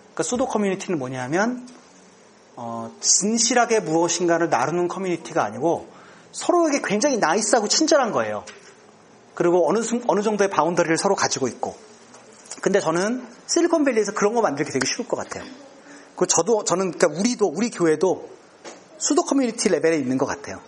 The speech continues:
근데 수도 커뮤니티 레벨에 이게 딱 스톡이 되면 거기서 나오긴 진짜 어려-, 어려운 것 같거든요. 근데 수도 커뮤니티는 저는 어디서부터 이제 비롯-,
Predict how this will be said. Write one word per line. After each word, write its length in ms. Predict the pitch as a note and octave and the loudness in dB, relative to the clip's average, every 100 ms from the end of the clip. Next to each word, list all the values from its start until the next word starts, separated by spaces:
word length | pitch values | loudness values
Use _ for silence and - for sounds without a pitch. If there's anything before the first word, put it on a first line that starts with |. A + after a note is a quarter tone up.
| - - - - - A#4+ - A#4+ A#4+ A#4+ - - | -18 -18 -20 -20 -20 -20 -14 -10 -10 -12 -16 -18
근데 120 | - F#3 | -4 0
수도 280 | - F4+ | 2 2
커뮤니티 500 | F#4 D#4+ C#4 B3+ B3+ | 2 2 2 0 0
레벨에 500 | G3+ D#3 E3 E3 E3+ - | 2 4 4 6 4 2
이게 520 | D3+ F#3 E3+ E3+ - - - | 0 2 2 -2 -14 -2 2
딱 220 | A3 - | 2 2
스톡이 500 | - - - E4+ D4 | 0 0 0 0 2
되면 380 | F#3+ D#3 G#3+ D3 | 0 2 0 0
거기서 260 | - F#3 C4 | -2 0 2
나오긴 440 | E3+ E3+ B3 B3+ | 2 2 2 -2
진짜 680 | - - - - D#4+ D4 F4 | 2 4 4 4 2 2 2
어려-, 180 | F#3 E3 D#3 | 4 2 0
어려운 640 | B2 D3 C#3+ C3 - C3+ B2+ | 2 4 4 2 0 -6 -10
것 80 | A#2 | -10
같거든요. 360 | - A2+ A#2+ F#3 - - - _ _ - - - - - | -10 -8 -8 -8 -12 -20 -20 _ _ -20 -20 -20 -20 -20
근데 120 | - F#3+ | -2 0
수도 260 | - F4 | 2 2
커뮤니티는 580 | E4+ C#4+ A#3+ - F#3+ G3 | 2 2 0 -2 -2 0
저는 420 | E3+ E3+ D#3+ - - | 2 2 0 -2 0
어디서부터 580 | C#3+ G3+ A#3+ G3 F#3+ | 2 4 2 2 -2
이제 100 | E3 | 0
비롯-, 420 | D#3 D3+ D#3 D3 | -2 0 0 -2